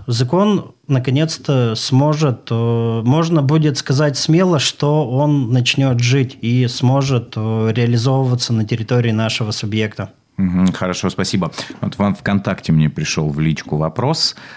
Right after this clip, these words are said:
Speaker 2: от Антона Перевозчика, е-, Перевозчикова. Если в многоквартирном доме, предположим, такую ситуацию, происходит перепланировка квартиры под магазин,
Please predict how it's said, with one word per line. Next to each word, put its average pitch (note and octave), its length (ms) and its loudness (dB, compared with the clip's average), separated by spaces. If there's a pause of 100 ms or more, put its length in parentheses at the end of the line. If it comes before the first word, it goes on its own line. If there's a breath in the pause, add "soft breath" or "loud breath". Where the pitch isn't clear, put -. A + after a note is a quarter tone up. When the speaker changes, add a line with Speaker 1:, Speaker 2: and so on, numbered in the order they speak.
(160 loud breath)
Speaker 2:
от D2+ 240 -4
Антона D#2+ 380 2
Перевозчика, D2+ 720 -2
е-, D#2+ 340 0 (260)
Перевозчикова. D2+ 800 -2
Если G#2+ 300 0
в - 20 2
многоквартирном G#2 800 0
доме, G#2 260 2
предположим, D2+ 840 -2
такую - 280 -6
ситуацию, E2 600 -4
происходит E2+ 560 -4
перепланировка F#2+ 880 0
квартиры D#2 560 -2
под D2+ 180 -4
магазин, F#2+ 580 2